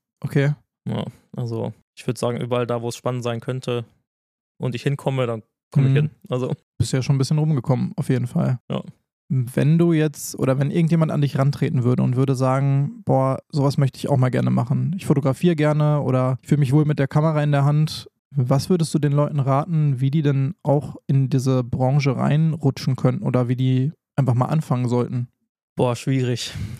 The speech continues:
Speaker 2: Äh, also ich glaub, der Weg über das Einsatzfahrzeuge fotografieren, ne, es gibt ja viele Einsatzfahrtenfilme und so.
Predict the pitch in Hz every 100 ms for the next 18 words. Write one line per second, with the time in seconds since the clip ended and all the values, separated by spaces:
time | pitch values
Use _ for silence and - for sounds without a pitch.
0 | - 139 135 131 131 127 127 123 - -
1 | _ 135 120 139 143 - 127 135 139 131
2 | 127 120 - - 139 131 - 127 127 123
3 | 131 117 113 131 143 123 113 107 110 110
4 | 110 120 - 120 - 120 120 117 120